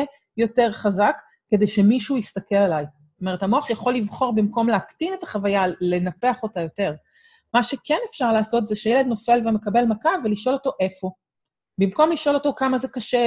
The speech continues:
וזה, ו-, ו-, ו-, ולהוסיף את המרכיב הרגשי, להפוך את זה למאוד קונקרטי, "איפה כואב לך?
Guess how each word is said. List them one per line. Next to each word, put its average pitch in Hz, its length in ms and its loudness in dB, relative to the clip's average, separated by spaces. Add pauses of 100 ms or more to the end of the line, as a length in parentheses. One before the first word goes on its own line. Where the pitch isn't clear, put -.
וזה, 233 360 0
ו-, 220 60 -2 (200)
ו-, 196 100 0 (400)
ו-, 202 300 2
ולהוסיף 196 540 -2
את 294 120 -2
המרכיב 220 460 0
הרגשי, 226 460 -2 (420)
להפוך 214 340 -2
את 302 60 -2
זה 285 100 -2
למאוד 240 280 -2
קונקרטי, 220 600 -4 (260)
"איפה 247 240 -2
כואב 220 340 -2
לך? 208 220 -6